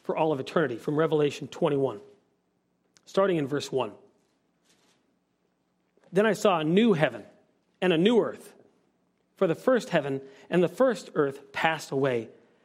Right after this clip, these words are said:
and there is no longer any sea. And I saw the holy city,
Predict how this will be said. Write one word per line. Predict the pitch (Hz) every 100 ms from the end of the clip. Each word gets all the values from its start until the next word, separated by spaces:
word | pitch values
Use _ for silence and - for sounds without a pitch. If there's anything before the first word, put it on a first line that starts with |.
| _ -
and | 180
there | 170
is | 139
no | 175 196
longer | 185 185 165 151
any | 165 156
sea. | - - 190 127 - - _ _ _ _ _ -
And | 208
I |
saw | 208 262 269
the | 247
holy | 165 254 226
city, | - 214 135